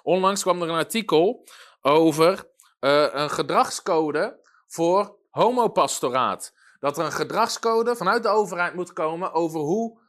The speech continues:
eh, pastoraat naar homo's of lesbisch moet worden toegepast. En o-, ook dat speelde in de Kamer. Eh, een tijd terug was op T V een hele serie over duiv-,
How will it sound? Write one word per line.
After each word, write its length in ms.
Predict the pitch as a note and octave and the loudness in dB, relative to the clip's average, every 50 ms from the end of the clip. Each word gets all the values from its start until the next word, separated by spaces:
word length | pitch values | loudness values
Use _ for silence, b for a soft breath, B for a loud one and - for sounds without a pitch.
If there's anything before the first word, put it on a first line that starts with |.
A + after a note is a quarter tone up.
| b b b | b b b
eh, 260 | C#3+ D3+ D#3 D3+ - | -2 0 0 0 0
pastoraat 920 | F3+ E3+ - - - F3 D3 D3 E3 F3+ F#3+ A3 B3+ B3+ - - - - _ _ _ _ _ _ | 0 -2 -2 -2 -4 -4 -4 -2 -2 -2 -2 -2 -2 -4 -6 -14 -16 -18 _ _ _ _ _ _
naar 360 | - D3 D3 D3 D3+ C#3 B2 | -8 -4 -2 -2 -2 -2 -2
homo's 580 | B2+ D#3 F#3+ G#3 A3 A3+ A#3 A#3 A3+ - - - | 0 2 2 2 0 0 -2 -2 -2 -4 -10 -10
of 160 | _ - E3 D#3 | _ -8 -6 -2
lesbisch 420 | F3 G3+ G#3+ G#3 - F3+ D#3 - | -2 -2 -2 -2 -6 -8 -8 -8
moet 200 | E3 D#3+ D3+ - | -8 -12 -12 -10
worden 280 | C#3 C#3+ D3 C3 B2 - | -8 -8 -8 -8 -8 -8
toegepast. 920 | - D3+ A#2 - B2 - - B2 F#2+ - - - - _ _ - _ _ | -10 -10 -10 -10 -12 -8 -6 -6 -6 -6 -10 -16 -18 _ _ -20 _ _
En 260 | _ - B2+ C#3 C#3+ B2+ | _ -2 -2 -2 0 0
o-, 160 | C#3+ D#3+ C#3+ | -2 -2 -2
ook 260 | - C#3+ D#3 D#3 B2+ | -2 -4 -4 -4 0
dat 180 | B2+ G3+ A#3 A#3 | -2 -2 -2 -2
speelde 640 | - - - A#3 G#3+ G3+ F3+ D#3 C3 A2 F2+ - b b b b | -8 -8 -2 0 0 0 0 0 -2 -4 -6 -8 b b b b
in 220 | b E3+ F3 E3+ D#3+ | b -4 -4 -2 -2
de 80 | D3 | -4
Kamer. 600 | C#3 - E3 D3+ C#3 C3 B2 G#2+ G2 E2+ - - _ b b b b b b b b b | -2 0 0 2 2 2 0 -2 -4 -6 -6 -10 _ b b b b b b b b b
Eh, 360 | - B2+ C3 C3+ C3 B2+ B2+ A#2+ - - _ | -4 -2 0 0 0 0 -2 -2 -6 -12 _
een 160 | - C3+ C3 | -14 -14 -4
tijd 260 | - F3+ E3+ E3 D#3+ | 0 0 2 2 0
terug 280 | - - G3+ B3 A#3+ - | -4 -2 0 0 0 0
was 160 | F3 D#3 D3 | -4 -4 -4
op 160 | E3+ - - | -4 -6 -4
T 40 | - | -4
V 200 | E3 D3 C#3 C#3+ | -4 -4 -2 0
een 300 | F3 F3+ G#3 A3 G3+ E3 | -2 -2 0 -2 -4 -4
hele 220 | D3+ E3+ F3+ E3 | -4 -4 -4 -4
serie 480 | D3+ - - E3+ E3+ F3+ G3 G3+ G#3 F#3 | -6 -6 -4 -4 -2 -2 -2 -2 -2 -2
over 260 | F3 D#3 D3+ C#3+ B2 | -2 -2 -4 -10 -4
duiv-, 340 | A#2 D#3+ E3 F#3+ G3 G3 - | 0 0 0 0 0 -6 -8